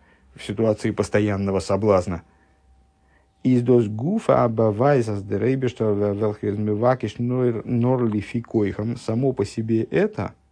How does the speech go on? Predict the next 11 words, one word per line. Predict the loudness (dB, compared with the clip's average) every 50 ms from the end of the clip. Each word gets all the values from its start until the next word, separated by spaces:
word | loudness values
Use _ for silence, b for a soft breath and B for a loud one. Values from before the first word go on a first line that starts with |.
| _ _ _ _
то | -6 -4
есть | -4 -4 -2
то, | -2 -2 -2
что | -2 -4 -8
человек | -8 -4 -4 -4 -2 -4 -6 -4
поставлен | -4 -4 -6 0 0 0 2 2 -2 -4 -6 -8
Всевышним | -8 -8 -6 -4 -2 -2 -4 -6 -8 -10 -10
в | -10 -12
ситуации | -12 -4 -2 -2 -2 -2 -4 -6 -12 -10
такую | -8 -8 -10 -8 -8 -8 -6 -6
вот | -8 -10 -12 -14